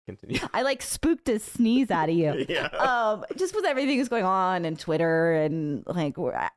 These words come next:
Speaker 2: it's, I feel, like, comforted <laughs> knowing that there's this community of people here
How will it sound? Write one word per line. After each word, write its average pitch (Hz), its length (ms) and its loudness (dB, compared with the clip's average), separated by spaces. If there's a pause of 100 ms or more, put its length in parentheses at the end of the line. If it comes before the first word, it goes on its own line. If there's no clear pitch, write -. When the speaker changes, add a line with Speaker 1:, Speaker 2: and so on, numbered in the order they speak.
Speaker 2:
it's, - 440 -6 (480)
I 214 120 -2
feel, 233 300 -2
like, 190 240 0 (460)
comforted 208 500 0
<laughs> - 20 0
knowing 196 480 0
that - 180 -4
there's 190 260 -4
this 196 200 -10
community 175 600 -4
of 175 180 -8
people 170 280 -4
here 202 340 -4